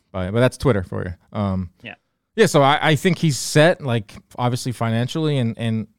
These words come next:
Speaker 1: I don't know. I don't know what to think of Spence, but you have to put a question mark next to him after
Speaker 2: But
Speaker 1: another
Speaker 2: also, I
Speaker 1: eye
Speaker 2: could see
Speaker 1: surgery.
Speaker 2: Crawford retiring too. If he can't make a big fight happen, we ju-, I, I just got to interview John Scully, you know, on, on, again on Pro Box T V, and he was talking about, you know, his retirement. We asked him about his career.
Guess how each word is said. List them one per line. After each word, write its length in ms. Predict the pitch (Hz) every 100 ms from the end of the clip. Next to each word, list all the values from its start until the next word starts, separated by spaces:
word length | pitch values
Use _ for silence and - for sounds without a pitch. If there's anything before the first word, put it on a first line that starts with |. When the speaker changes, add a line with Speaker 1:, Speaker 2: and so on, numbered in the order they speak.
| _ -
Speaker 1:
I 120 | 156
don't 140 | 208
know. 160 | 208 113
I 60 | 127
don't 120 | 147
know 100 | 143
what 100 | 135
to 100 | 113
think 180 | 127 113
of 40 |
Spence, 260 | - 117 107
but 120 | 120
you 80 | 110
have 180 | 139
to 80 | 127
put 200 | 107 135
a 40 | 123
question 340 | 135 123 120
mark 220 | 113 101
next 200 | 110 -
to 80 | 113
him 180 | 110 107
after 460 | 113 107 113 98 - _ _
Speaker 2:
But 80 | 110
Speaker 1:
another 160 | 123
Speaker 2:
also, 120 | 123 120
I 20 |
Speaker 1:
eye 20 | 117
Speaker 2:
could 80 | 196
see 80 |
Speaker 1:
surgery. 160 | 202 226
Speaker 2:
Crawford 240 | 269 269
retiring 420 | 226 220 247 240 240
too. 300 | 311 269 - _ -
If 140 | 139
he 80 | 247
can't 160 | 285
make 160 | 269 269
a 60 | 233
big 120 | 208
fight 180 | 226 175
happen, 400 | 185 254 254 254 _ _ _ -
we 120 | 190
ju-, 120 | 196 156
I, 280 | 165 180 147
I 40 |
just 180 | 180 -
got 140 | 175
to 100 | 165
interview 360 | 160 151 143 135
John 260 | 127 139 127
Scully, 480 | 180 165 131 113 _
you 100 | 123
know, 180 | 113 113
on, 220 | 113 117
on, 180 | 113 120
again 240 | 117 113 120
on 100 | 110
Pro 140 | 127
Box 200 | 117 107
T 100 | 120
V, 120 | 123
and 80 | 131
he 100 | 117
was 140 | 135 -
talking 240 | 127 123
about, 340 | 120 120 117 - _ -
you 80 |
know, 80 | 117
his 200 | 117 120
retirement. 480 | 113 - 147 147 104
We 100 | 110
asked 180 | 117 -
him 60 |
about 200 | 113 113
his 180 | 139 185
career. 380 | - 117 104